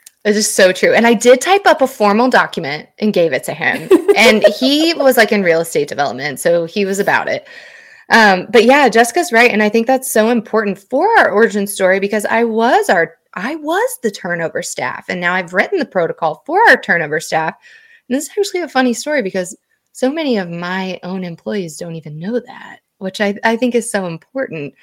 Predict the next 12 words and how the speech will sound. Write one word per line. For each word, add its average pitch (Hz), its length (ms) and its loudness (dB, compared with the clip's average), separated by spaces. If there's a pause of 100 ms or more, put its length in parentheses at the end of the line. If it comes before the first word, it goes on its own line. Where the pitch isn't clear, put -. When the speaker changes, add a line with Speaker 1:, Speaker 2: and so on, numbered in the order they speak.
(300)
Speaker 1:
But - 100 0
anyways, 269 460 2
yeah, 262 160 4
Jessica's 240 560 0
totally 226 320 0
right. 226 180 2
I, 190 240 0
I 185 340 -2
did 185 140 -4
it 175 100 -4
all. 214 440 0
And, 175 240 -6